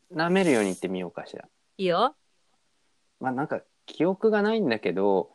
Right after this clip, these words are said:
Speaker 1: えっと、あ、聞いたなって思うのから下から行こう。で、えっとね、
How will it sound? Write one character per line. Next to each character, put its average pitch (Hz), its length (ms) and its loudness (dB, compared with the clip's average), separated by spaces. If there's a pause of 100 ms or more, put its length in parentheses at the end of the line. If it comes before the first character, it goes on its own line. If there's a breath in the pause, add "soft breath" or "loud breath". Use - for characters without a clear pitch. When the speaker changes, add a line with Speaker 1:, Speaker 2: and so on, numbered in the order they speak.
(320 soft breath)
Speaker 1:
え 107 80 -6
っ 95 60 -6 (120)
と、 92 400 0 (840)
あ、 123 160 2
聞 160 200 -2
い 165 40 -6
た 180 120 0
な 185 160 2
っ 185 80 -4
て - 80 -4
思 107 220 -2
う - 140 -14 (140)
の 95 100 -8
か 92 140 -2
ら 90 100 0
下 - 240 -4
か 139 140 0
ら 139 100 4
行 131 120 -4
こ 101 340 0 (160)
う。 - 20 -20
で、 110 240 0 (760 soft breath)
え - 60 -12
っ - 20 -20
と 90 140 -12
ね、 80 340 -12